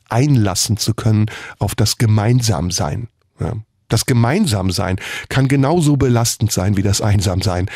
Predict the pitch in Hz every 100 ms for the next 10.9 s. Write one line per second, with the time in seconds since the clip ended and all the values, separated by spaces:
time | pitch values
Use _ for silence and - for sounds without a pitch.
0 | - - - - 92 101 - 113 107 101
1 | 98 139 - 95 - _ - 104 92 -
2 | - 113 107 107 107 104 104 101 - 98
3 | 95 - - - 110 127 - 117 107 -
4 | - 127 127 - - 104 117 - 110 101
5 | 113 104 92 101 90 117 117 - - -
6 | 92 - - - - - - - - -
7 | - 98 110 107 107 123 120 113 107 110
8 | 113 113 110 107 143 127 - 110 113 117
9 | - 98 92 - - 98 92 90 110 -
10 | 95 95 - 95 95 95 95 - 110